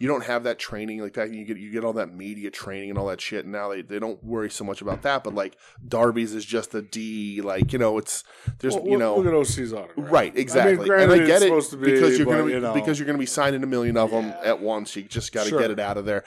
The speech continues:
Speaker 1: But, like, you ever see that video of Conor McGregor signing
Speaker 2: Oh,
Speaker 1: the
Speaker 2: it's just like,
Speaker 1: posters?
Speaker 2: yeah, it's
Speaker 1: It's like a fucking
Speaker 2: awful.
Speaker 1: check mark.
Speaker 2: Yeah.
Speaker 1: Like, get outta here with that shit, you know?
Speaker 2: Yep, I agree.
Speaker 1: Um, but, uh,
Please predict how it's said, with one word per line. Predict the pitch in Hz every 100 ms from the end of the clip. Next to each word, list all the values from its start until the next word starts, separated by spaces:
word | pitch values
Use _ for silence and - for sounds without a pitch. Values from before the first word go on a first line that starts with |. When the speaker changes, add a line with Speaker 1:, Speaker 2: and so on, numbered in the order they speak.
| - -
Speaker 1:
But, |
like, | 135 131
you | 165
ever | 151
see | - 151
that | 135
video | 104 123 123 113
of | 104
Conor | - 117 113
McGregor | 110 101 101 101 104 107 110
signing | - 139 135 135
Speaker 2:
Oh, | 135
Speaker 1:
the |
Speaker 2:
it's | 131
just | 113
like, | 120 127
Speaker 1:
posters? | 123 123 - - - - _ _
Speaker 2:
yeah, | 131 113 110 107 104 101
it's |
Speaker 1:
It's | 110
like | 127
a | 127
fucking | 123 120
Speaker 2:
awful. | 110
Speaker 1:
check | - 110 -
mark. | 120 123 - 104
Speaker 2:
Yeah. | 101 - - - 131
Speaker 1:
Like, | 131
get | 147
outta | 117 101
here | 107
with | 101
that | 98 95
shit, | - 104 -
you | 107
know? | 107 104 _ _
Speaker 2:
Yep, | 127 123 123
I | 123
agree. | 113 101 101 101 92 _
Speaker 1:
Um, | 113 113 107 101 101 101 - _ _ 117 _ _ _ _
but, | 135 123 117
uh, | 110 107 101 98